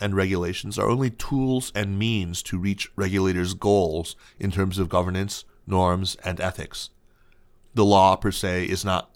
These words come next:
the end, merely the tool. This contrasts starkly with the rule of law concept in the West. While it is comprehensible to Chinese,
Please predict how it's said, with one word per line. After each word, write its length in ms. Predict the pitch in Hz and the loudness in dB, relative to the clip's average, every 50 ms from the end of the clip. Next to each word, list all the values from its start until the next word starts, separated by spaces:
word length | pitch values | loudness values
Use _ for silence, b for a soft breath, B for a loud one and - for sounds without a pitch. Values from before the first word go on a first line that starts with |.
| _ - | _ -6
the 180 | 95 95 - | -6 -4 -4
end, 400 | - 95 92 92 95 104 104 - - - _ _ _ _ _ - | -2 -2 -2 -2 -2 -4 -8 -10 -12 -20 _ _ _ _ _ -4
merely 500 | - 101 101 98 90 90 87 85 82 82 _ _ - | 0 2 2 2 2 2 0 -4 -6 -8 _ _ -4
the 120 | 104 95 | -2 -2
tool. 480 | 87 - - 120 98 85 80 78 80 - _ _ _ _ _ _ _ _ _ _ _ _ _ _ _ _ _ _ _ _ _ | -2 0 0 0 0 -2 -2 -6 -10 -12 _ _ _ _ _ _ _ _ _ _ _ _ _ _ _ _ _ _ _ _ _
This 180 | - 110 107 - | 2 2 2 4
contrasts 500 | - 110 95 - 107 98 95 - - - | 2 -2 0 2 2 0 0 -2 -4 -6
starkly 440 | - - - 127 113 107 - 107 92 | -6 0 4 4 4 4 2 0 -2
with 160 | 87 87 - | -2 -2 -4
the 60 | 92 | -2
rule 300 | 90 92 95 98 95 92 | -2 0 2 2 2 2
of 100 | 90 85 | 0 0
law 220 | 87 90 92 95 92 | 0 0 2 2 2
concept 480 | - - 85 87 85 - 90 - - | 0 -2 -4 -4 -4 -6 -8 -8 -8
in 80 | 92 90 | -8 -8
the 80 | 85 | -6
West. 380 | 85 87 90 90 90 - - - _ _ _ _ _ _ _ _ _ _ _ - | -4 -4 -4 -6 -6 -8 -10 -12 _ _ _ _ _ _ _ _ _ _ _ -2
While 360 | 113 123 127 139 147 131 123 | 2 6 6 6 6 6 4
it 100 | 123 113 | 4 4
is 160 | 104 98 - | 2 0 0
comprehensible 680 | - - 107 95 107 87 90 104 101 - - 90 92 87 | 0 0 0 0 0 -2 -2 -2 -4 -2 -4 -4 -4 -4
to 120 | - - | -4 -6
Chinese, 600 | 87 - - 92 90 90 110 120 101 85 82 - | -10 -8 -6 -6 -4 -2 -2 -2 -2 -2 -4 -6